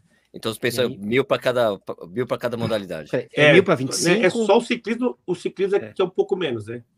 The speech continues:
Speaker 2: Tá, tá, tá.
Speaker 1: Tá.
Speaker 2: Seria mil pra vinte e cinco, mil pra quarenta e dois, e o ciclismo aí um pouco menos, sei lá,
Speaker 3: É,
Speaker 2: enfim, não
Speaker 3: uns
Speaker 2: sei.
Speaker 3: trezentos ciclistas, mais ou menos.
Speaker 2: Uhum.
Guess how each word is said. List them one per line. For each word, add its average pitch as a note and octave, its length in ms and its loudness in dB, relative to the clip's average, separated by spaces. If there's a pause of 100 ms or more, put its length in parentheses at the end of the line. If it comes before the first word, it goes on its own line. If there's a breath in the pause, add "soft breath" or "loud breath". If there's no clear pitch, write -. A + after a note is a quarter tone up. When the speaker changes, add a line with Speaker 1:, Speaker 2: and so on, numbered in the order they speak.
Speaker 2:
Tá, A2 260 -4 (140)
tá, G#2 160 -8
tá. G2 200 -14
Speaker 1:
Tá. D#2 220 -18 (540 soft breath)
Speaker 2:
Seria B2+ 260 -2
mil C#3 160 0
pra C#3+ 120 0
vinte B2 140 -6
e - 40 -6
cinco, F#3 240 -4
mil E3 120 2
pra D3+ 180 0
quarenta C#3 280 -2
e D#3 40 -2
dois, F#3+ 280 4
e G#3+ 40 -6
o G3 40 -6
ciclismo E3 480 -8
aí C#3+ 180 -4
um C3+ 100 -4
pouco C#3 260 -6
menos, C3 320 -2
sei A2 100 -6
lá, A2 240 -4
Speaker 3:
É, G3+ 280 2
Speaker 2:
enfim, G3+ 80 0
não E3 120 -2
Speaker 3:
uns D#3+ 120 -8
Speaker 2:
sei. F#2 140 -12
Speaker 3:
trezentos D#3 500 -6
ciclistas, C#3 420 -8
mais A#2 160 -6
ou A2+ 60 -2
menos. A2 300 -12 (280)
Speaker 2:
Uhum. A2+ 280 -10